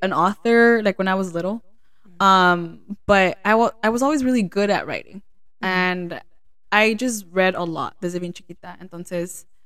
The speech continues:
Speaker 1: when I wrote the first book, it was just about my college experience and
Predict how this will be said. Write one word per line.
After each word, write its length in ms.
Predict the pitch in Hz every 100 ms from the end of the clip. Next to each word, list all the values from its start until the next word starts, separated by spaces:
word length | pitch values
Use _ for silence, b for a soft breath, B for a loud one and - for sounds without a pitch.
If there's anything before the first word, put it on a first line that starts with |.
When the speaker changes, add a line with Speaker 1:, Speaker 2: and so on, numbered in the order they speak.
| - - - -
Speaker 1:
when 160 | 202 208
I 80 | 202
wrote 220 | 208 202
the 80 | 175
first 380 | - 190 - -
book, 260 | 233 254 - _ -
it 40 | 196
was 160 | 190 196
just 140 | 190
about 160 | 208 180
my 100 | 170
college 360 | 190 170 170
experience 760 | - - 208 208 208 208 214 -
and 400 | 185 175 165 160